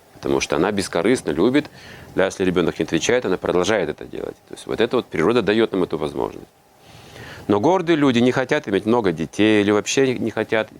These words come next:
иметь детей, потому что хотят наслаждаться жизнью просто сексуальной. Они детей своих выбрасывают куда-то в урны там потом. Или вообще не хотят беременеть. М. Это всё ложная гордость. Поэтому, говорится, должны быть семьи, должны быть дети.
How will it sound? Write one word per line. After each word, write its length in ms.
иметь 320
детей, 380
потому 320
что 100
хотят 300
наслаждаться 640
жизнью 420
просто 400
сексуальной. 680
Они 360
детей 260
своих 220
выбрасывают 500
куда-то 320
в 100
урны 260
там 180
потом. 320
Или 140
вообще 280
не 80
хотят 400
беременеть. 520
М. 240
Это 460
всё 220
ложная 300
гордость. 360
Поэтому, 460
говорится, 380
должны 260
быть 100
семьи, 440
должны 300
быть 220
дети. 500